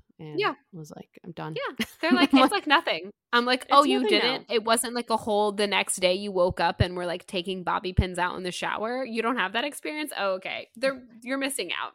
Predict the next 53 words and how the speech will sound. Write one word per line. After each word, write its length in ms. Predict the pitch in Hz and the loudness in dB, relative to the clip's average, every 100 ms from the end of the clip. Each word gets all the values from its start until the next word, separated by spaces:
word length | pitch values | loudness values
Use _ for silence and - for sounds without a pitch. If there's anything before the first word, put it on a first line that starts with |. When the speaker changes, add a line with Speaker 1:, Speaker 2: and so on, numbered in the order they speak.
| - | -8
Speaker 2:
is 120 | 208 | -2
all 160 | 202 | -2
I'm 100 | 214 | 0
<laughs> 120 | 247 196 | -2 -2
saying. 360 | 190 247 247 226 - - - - | -2 -4 -6 -8 -20 -20 -20 2
All 180 | 233 226 | 4 4
you 160 | 226 | 4
Speaker 1:
Honestly, 320 | 254 392 415 523 339 233 202 | 4 4 2 -4 -4 -8 0
Speaker 2:
Gen 300 | 226 208 214 | 0 2 0
Z 60 | |
Speaker 1:
yeah. 100 | 208 208 | 0 -2
Speaker 2:
and 100 | 196 | 2
Gen 160 | 196 | 2
Alphas. 520 | 165 180 190 202 208 226 | 4 2 2 0 0 -2
<laughs> 0 | 349 349 - - 349 427 415 _ _ | -8 -8 -6 -4 -2 -4 -4 _ _
Speaker 1:
It 140 | 349 | -6
was 280 | 508 554 - | -2 -2 -4
fu-, 80 | - - | -6 -4
it's 200 | 349 - - | -4 -6 -4
fun 540 | - 311 381 392 320 262 | 0 2 2 2 2 2
to, 140 | 262 | -2
like, 260 | 240 202 185 | 0 0 -2
Speaker 2:
It 80 | 175 | -6
is 160 | 175 | -6
fun. 100 | 226 | 2
Speaker 1:
go 840 | 208 208 202 202 190 190 190 185 196 _ _ _ _ _ _ _ | 4 6 4 4 4 2 0 -4 -8 _ _ _ _ _ _ _
get 320 | 190 202 214 - | -4 -2 -2 -4
your 560 | 208 220 214 214 214 196 | -4 0 0 -2 -4 -8
hair 340 | - 180 233 | -10 -6 -4
done 380 | 214 165 135 175 | -4 -4 -4 -8
for 160 | 185 | -8
an 80 | 180 | -6
event 400 | 175 170 214 202 | -6 -4 -6 -4
Speaker 2:
Yeah. 300 | 185 330 359 | -2 -2 -2
Speaker 1:
and 260 | 170 165 165 | -4 -8 -8
be 220 | 165 175 | -8 -8
like, 360 | 170 165 165 - _ 185 | -6 -4 -6 -10 _ -12
"Oh 80 | |
my 160 | 185 202 | -10 -8
God, 280 | 208 208 202 | -8 -8 -8
is 140 | 196 | -10
the 80 | - | -12
boy 240 | 165 160 170 | -10 -10 -8
I'm 100 | 180 | -8
going 240 | 196 196 | -8 -8
with 180 | 196 202 | -8 -10
gonna 220 | - 202 | -10 -12
like 380 | 170 165 151 _ | -12 -16 -18 _
it?" 420 | 262 262 262 262 | -12 -8 -8 -6
And, 180 | - 160 | -6 -6
like, 120 | 156 190 | -6 -8
Speaker 2:
Mm-hmm. 360 | 180 185 233 | -10 -10 -12
Speaker 1:
"Is 60 | 311 | -12